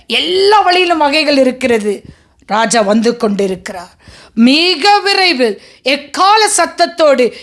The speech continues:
இடி முழக்கத்தோடு என் தேவாதி தேவன் இறங்க இருக்கிறார். ஆயத்தமாகுங்கள், உங்களை தயாரித்துக் கொள்ளுங்கள். எப்படி இவர்கள் வருகிறார் என்று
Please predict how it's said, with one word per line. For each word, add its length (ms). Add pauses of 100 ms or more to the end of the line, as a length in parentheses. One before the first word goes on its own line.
இடி 360
முழக்கத்தோடு 1040
என் 260
தேவாதி 540
தேவன் 420 (160)
இறங்க 400
இருக்கிறார். 680 (220)
ஆயத்தமாகுங்கள், 920 (1200)
உங்களை 300
தயாரித்துக் 680
கொள்ளுங்கள். 440 (200)
எப்படி 560 (340)
இவர்கள் 380
வருகிறார் 600
என்று 460